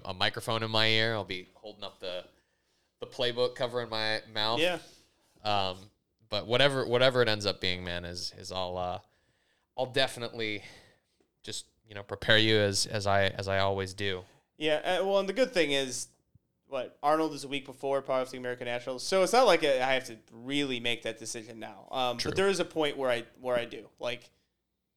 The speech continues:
Speaker 2: invites are probably gonna start going out for Arnold. Um, there's gonna be a limited amount of time to compete in Powerlifting America just within our area, I guess, 'cause it's not like they have,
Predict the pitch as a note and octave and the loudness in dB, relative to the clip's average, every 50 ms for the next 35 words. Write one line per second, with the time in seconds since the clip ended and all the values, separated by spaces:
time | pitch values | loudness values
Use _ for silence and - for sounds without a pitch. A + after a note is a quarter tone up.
0 | _ _ _ _ _ - D3+ E3 E3 D#3+ D#3 D3+ D3+ - - D#3 C#3+ C#3+ C#3+ C#3 | _ _ _ _ _ -2 -2 0 4 4 4 4 4 2 2 2 2 2 2 0
1 | C#3 C3 - C#3 C3+ B2+ C3 B2+ B2 B2 A#2+ A#2+ A#2+ - - - - A#2 A#2 A#2 | -4 -4 -4 -4 -2 -2 0 0 0 0 0 0 -2 -2 -4 -8 -12 -10 -10 -8
2 | A#2 A2+ A2+ A2+ G2+ - _ - A#2 A#2 A#2 A#2 A#2 A#2 A#2 A2+ - - - _ | -8 -8 -10 -10 -12 -14 _ -8 -6 -6 -4 -6 -6 -8 -10 -12 -14 -18 -20 _
3 | _ _ _ _ _ _ _ _ _ _ _ _ _ - - A#2 A#2 A#2 A2+ A2+ | _ _ _ _ _ _ _ _ _ _ _ _ _ -8 -4 -2 0 2 2 2
4 | A2+ A2 A2+ A2 A2+ A2 A2 G#2+ B2 B2+ A#2+ A2+ - C#3 D3 C#3+ C#3+ C3 B2+ A#2+ | 0 -2 -4 -8 -12 -14 -14 -10 -10 -10 -6 -4 -2 -2 -2 -2 -2 -2 -4 -2
5 | A#2+ B2+ C3 B2+ B2+ B2+ B2 A#2 A#2+ A2+ A#2 A#2 A#2 A2 - _ _ _ _ - | -2 -4 -2 -2 -2 -2 -2 -2 -4 -4 -4 -4 -4 -6 -10 _ _ _ _ -16
6 | A#2 A2+ G#2+ - - A2+ A2+ A2+ G#2+ - - - A#2 G#2+ - - F#3+ F#3+ - C3 | -16 -16 -14 -10 -8 -6 -6 -6 -8 -12 -16 -16 -16 -12 -10 -8 -8 -8 -6 -4
7 | C3+ B2 B2 B2 A2+ - - A#2 A2+ A2+ A2 A2 A2 A2 - G#2+ G#2+ - - A2+ | -2 0 0 0 -2 -4 -10 -12 -10 -8 -6 -6 -8 -8 -10 -12 -12 -10 -8 -8
8 | A2+ A2 - - - _ _ _ _ _ _ - A#2 A2+ - - C3 B2+ A#2+ A#2+ | -6 -6 -8 -12 -14 _ _ _ _ _ _ -18 -18 -18 -16 -12 -10 -8 -6 -6
9 | A#2 A2+ A2+ A2 A2 A2 G#2 _ _ _ _ _ _ _ _ _ _ _ _ _ | -4 -4 -6 -6 -8 -12 -14 _ _ _ _ _ _ _ _ _ _ _ _ _
10 | _ _ _ _ _ _ _ _ _ _ _ _ _ _ _ - A#2+ C3 C3+ C3 | _ _ _ _ _ _ _ _ _ _ _ _ _ _ _ -8 -6 -4 -4 -4
11 | A#2+ A#2 G#2+ G#2+ A2+ C3 - - B2 A#2+ A#2 A2+ A#2 A2+ - - A#2+ A2+ A2+ - | -4 -6 -6 -6 -8 -8 -8 -8 -8 -8 -8 -8 -8 -8 -8 -10 -10 -12 -12 -10
12 | - B2+ A#2+ A#2 F2 A#2 A#2 A2+ - A#2+ A#2+ B2 A#2+ A2+ A2 A2 - | -6 -6 -6 -6 -6 -8 -10 -10 -10 -10 -8 -6 -6 -8 -8 -10 -16